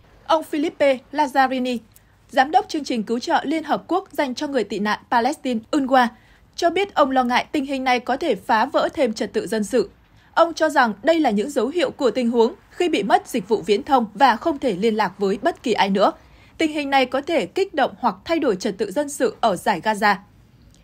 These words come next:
Ngày mười lăm tháng mười một, Tổ chức Theo dõi Nhân quyền cảnh báo việc mất liên lạc kéo dài có thể che giấu những hành động tàn bạo,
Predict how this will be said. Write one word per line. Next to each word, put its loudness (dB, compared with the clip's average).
Ngày -2
mười 0
lăm 0
tháng -4
mười -2
một, -2
Tổ 4
chức -2
Theo 0
dõi -4
Nhân -4
quyền 0
cảnh -2
báo 2
việc -2
mất -2
liên -2
lạc 2
kéo -6
dài 0
có -2
thể -2
che -4
giấu -2
những -6
hành -4
động 0
tàn 2
bạo, 4